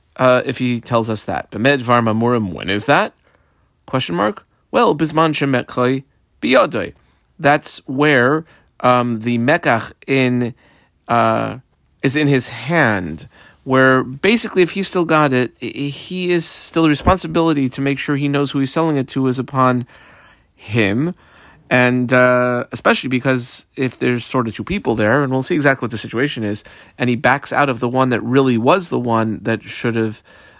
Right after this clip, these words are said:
uh, bought the item, um, he's gonna get a mi shapara, a type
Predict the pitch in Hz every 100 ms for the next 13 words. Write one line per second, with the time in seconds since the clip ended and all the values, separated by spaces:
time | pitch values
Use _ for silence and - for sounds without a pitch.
0 | _ 117 110 107 117 110 110 101 127 147
1 | - _ _ - 120 120 120 117 127 127
2 | 120 135 120 123 139 131 127 - 135 117
3 | 107 104 123 113 -